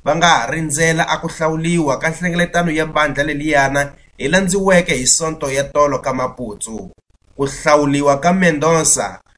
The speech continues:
ku ta helisa a makungu ya ku susa Samora Junior ka ntlhantlha ya ku rhangela a tiko. Naswiritano, Philip Nyusi kun'we na Davis Simango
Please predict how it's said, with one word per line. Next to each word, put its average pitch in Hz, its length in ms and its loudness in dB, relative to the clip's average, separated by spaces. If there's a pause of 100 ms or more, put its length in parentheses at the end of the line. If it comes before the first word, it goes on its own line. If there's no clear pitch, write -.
(120)
ku 175 100 -8
ta 233 120 4
helisa 190 640 2
a 190 80 0
makungu 185 520 0
ya 180 120 2
ku 175 120 -4
susa 156 300 -6
Samora 165 440 2
Junior 147 560 -4 (220)
ka 190 120 0
ntlhantlha 156 500 0
ya 156 100 2
ku 160 100 -6
rhangela 131 420 -4
a 139 80 -2
tiko. 113 640 -8 (360)
Naswiritano, 151 960 2 (280)
Philip 220 340 -2
Nyusi 208 500 0
kun'we 190 320 0
na 165 120 2
Davis 165 580 0
Simango 156 640 -2